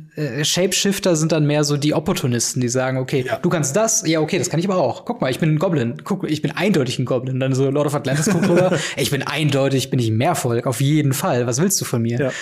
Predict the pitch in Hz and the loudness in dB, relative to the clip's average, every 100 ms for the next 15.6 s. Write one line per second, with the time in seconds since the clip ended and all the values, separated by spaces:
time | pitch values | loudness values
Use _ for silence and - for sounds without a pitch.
0 | - - 135 131 139 - 254 - 247 - | -12 -4 0 2 0 0 -2 0 -2 -2
1 | 277 - 226 - - - 240 - 151 160 | -4 -4 -6 -6 -4 -2 -2 -2 0 0
2 | 185 180 156 175 170 175 175 156 151 151 | 0 2 0 0 0 0 -2 -4 0 0
3 | 147 135 135 131 131 127 117 113 143 131 | 0 -2 -2 -2 -2 -2 -2 -2 -2 -2
4 | 127 139 175 - - 156 147 151 147 151 | 0 -2 -2 -2 -2 0 0 0 0 0
5 | 151 151 147 - 131 120 143 143 - - | 0 0 -2 -4 -4 -2 -2 -4 -4 -12
6 | - - 202 196 240 240 185 170 151 156 | -10 -4 -2 0 0 0 0 0 -2 -2
7 | 170 170 156 165 151 143 123 135 123 - | 0 0 0 0 0 0 0 0 -2 -2
8 | 117 113 - 120 120 123 120 - 123 123 | -2 -2 -2 -4 -2 -2 -2 -2 -4 -4
9 | - 127 123 - 147 - 127 143 151 147 | -4 -4 -2 -2 -2 -2 -2 0 0 -2
10 | - - - 185 190 180 - 147 143 - | -6 -16 -2 0 2 0 0 2 2 0
11 | 151 127 143 156 - 196 190 - - 147 | -2 0 0 -2 0 0 -2 -6 -6 -2
12 | 143 131 151 147 135 151 160 151 135 135 | 0 2 2 2 2 2 2 2 0 0
13 | 139 127 - 151 156 156 - - - _ | 0 -2 0 2 2 -2 -8 -20 -20 _
14 | _ 180 139 139 185 180 - 165 151 165 | _ -4 0 2 2 2 0 2 2 2
15 | - 160 147 147 151 151 | 0 2 2 2 0 -2